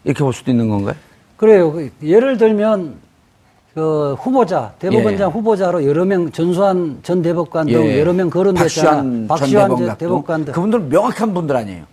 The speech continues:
Speaker 2: 그러니까 자기가 되는 것보다 훨씬 좋은 사람이고
Speaker 1: 음.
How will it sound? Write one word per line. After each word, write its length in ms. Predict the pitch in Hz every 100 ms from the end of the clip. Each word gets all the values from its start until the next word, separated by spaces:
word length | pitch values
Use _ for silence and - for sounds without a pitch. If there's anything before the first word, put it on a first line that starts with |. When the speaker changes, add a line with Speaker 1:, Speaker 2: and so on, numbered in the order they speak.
| -
Speaker 2:
그러니까 320 | 247 196 - _ _ _ _ _ _ _ _
자기가 720 | - 202 208 262 247 233 220
되는 260 | 214 185 214
것보다 220 | 196 196
훨씬 1000 | - - 262 294 - 277 254 208 165 147
좋은 300 | - 185 214
사람이고 800 | 190 190 165 135 123 170 160 110
Speaker 1:
음. 540 | 120 131 113 101 98